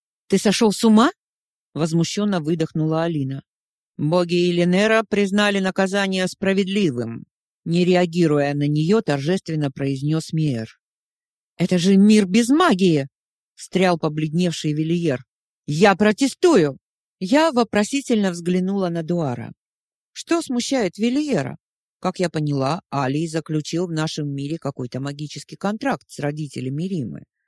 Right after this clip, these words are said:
да ещё дал ей защиту невесты правителя. Вряд ли Алину и Вильера ждут особые трудности, если маг не потеряет там силу.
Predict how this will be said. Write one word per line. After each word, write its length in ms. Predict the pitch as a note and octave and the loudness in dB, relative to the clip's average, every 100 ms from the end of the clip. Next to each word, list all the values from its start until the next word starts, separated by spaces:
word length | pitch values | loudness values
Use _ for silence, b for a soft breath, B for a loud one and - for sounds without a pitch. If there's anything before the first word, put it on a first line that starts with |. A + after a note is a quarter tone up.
| _ _ - | _ _ -6
да 140 | C3 | -4
ещё 320 | D3+ - F#3 | -4 -2 -4
дал 240 | E3+ F3+ F3 | -2 -2 -2
ей 180 | F3+ | -6
защиту 440 | F3 G3 - F#3 G3+ | -4 -6 -6 -6 -4
невесты 480 | A#3 A#3 D#3 - D3+ | -4 -4 -6 -6 -8
правителя. 680 | G#3 A#3 E3+ - A2 - - _ _ _ _ _ - | -6 -4 -8 -12 -16 -16 -20 _ _ _ _ _ -2
Вряд 360 | A3+ E4 D#4 | 2 2 2
ли 100 | F3+ | 2
Алину 420 | F#3 G3+ G#3+ F#3 | 2 4 2 2
и 160 | F#3 F3+ | 2 0
Вильера 540 | F3 G3 G#3+ E4 A#3 | 0 0 2 2 2
ждут 280 | F#3 F#3 F#3+ | -2 -4 -2
особые 480 | F#3+ - G3 F#3+ G#3+ | -2 0 0 2 0
трудности, 600 | - A#3+ D3 D3 - D3+ | 0 -2 -2 -4 -6 -8
если 280 | C#3+ D3 E3+ | -8 -6 -4
маг 240 | E3+ C3+ D3 | -4 -4 -8
не 100 | C#3+ | -10
потеряет 460 | D3+ F#3 F#3 B2+ - | -6 -2 -2 -2 -4
там 160 | F3 | -6
силу. 420 | F#3+ - A#2 A#2 | -6 -8 -10 -10